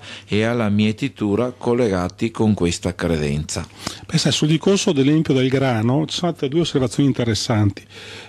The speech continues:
Speaker 2: Un vecchio testo di, mm, Ezra Pound che parlava di Demetra e di Cerere, e un testo più recente di Davide Lopez Pedraza, ehm, che diceva, che parlava sempre di Demetra, diceva: "Ma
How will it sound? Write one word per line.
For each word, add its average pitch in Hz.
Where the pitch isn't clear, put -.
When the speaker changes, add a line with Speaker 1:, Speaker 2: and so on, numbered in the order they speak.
Speaker 2:
Un 185
vecchio 156
testo 139
di, 117
mm, 113
Ezra 120
Pound 113
che -
parlava 110
di 101
Demetra 104
e -
di 131
Cerere, 117
e 196
un 196
testo 208
più 170
recente 160
di 147
Davide 123
Lopez 120
Pedraza, 110
ehm, 147
che 170
diceva, 131
che -
parlava 151
sempre -
di 127
Demetra, 123
diceva: 123
"Ma 165